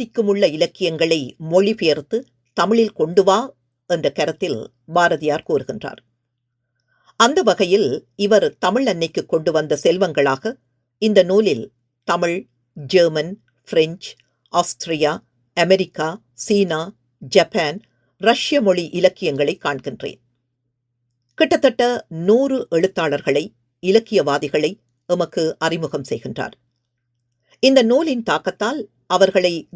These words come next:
Google-இல் தேட வேண்டிய நிலையும் வந்தது. மொத்தத்தில் இந்த நூல் இலக்கிய படைப்புகள் பற்றிய ஓர் இலக்கியம் என நாம் கொள்ளலாம். இந்த நூலை வாசியுங்கள்.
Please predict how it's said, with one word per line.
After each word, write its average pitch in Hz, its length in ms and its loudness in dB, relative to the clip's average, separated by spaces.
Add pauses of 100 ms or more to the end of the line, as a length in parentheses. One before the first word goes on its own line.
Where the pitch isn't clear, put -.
Google-இல் 202 500 2
தேட 202 280 4
வேண்டிய 156 340 -2
நிலையும் 156 380 -2
வந்தது. 139 420 -8 (1000)
மொத்தத்தில் 226 760 0 (100)
இந்த 190 240 2
நூல் 175 400 0 (540)
இலக்கிய 254 460 2
படைப்புகள் 190 600 0
பற்றிய 143 600 -2 (160)
ஓர் 160 300 0
இலக்கியம் 160 640 -2 (220)
என 156 240 -2
நாம் 156 240 -6
கொள்ளலாம். - 460 -6 (1500)
இந்த 208 260 6
நூலை 196 400 4
வாசியுங்கள். 131 680 -4